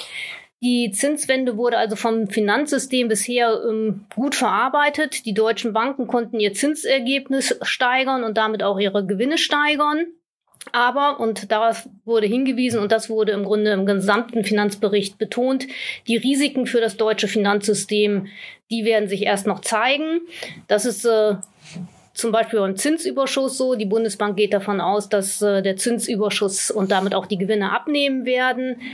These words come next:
weil die Einlagen steigen und die Kreditnachfrage, äh, sich schwächer entwickelt. Und es gibt, äh, in den Bilanzen aufgrund der, ähm, höheren Zinsen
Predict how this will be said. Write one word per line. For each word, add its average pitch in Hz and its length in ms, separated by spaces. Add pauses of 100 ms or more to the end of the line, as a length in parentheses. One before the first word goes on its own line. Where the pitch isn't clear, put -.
(120)
weil 208 460 (240)
die 208 100
Einlagen 233 640
steigen 226 600
und 202 200
die 202 180
Kreditnachfrage, 196 1200 (400)
äh, 196 240
sich 190 220
schwächer 226 280
entwickelt. 254 680 (680)
Und 254 240
es - 200
gibt, 247 320
äh, 226 180
in 240 160
den 240 160
Bilanzen 214 840
aufgrund 214 440
der, 202 380 (500)
ähm, 196 520 (140)
höheren 202 360
Zinsen 220 640